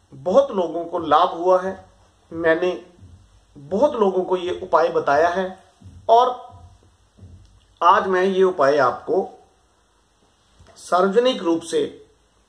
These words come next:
वीडियो के माध्यम से बता रहा हूं, ताकि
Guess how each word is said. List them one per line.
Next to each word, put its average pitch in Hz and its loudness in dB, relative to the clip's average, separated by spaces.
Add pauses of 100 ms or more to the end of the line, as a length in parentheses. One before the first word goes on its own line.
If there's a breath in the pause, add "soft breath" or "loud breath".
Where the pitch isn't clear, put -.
(760)
वीडियो 202 0
के 208 0
माध्यम 147 0
से 135 -6
बता 113 0
रहा 92 -6
हूं, 87 -16 (600)
ताकि 135 -4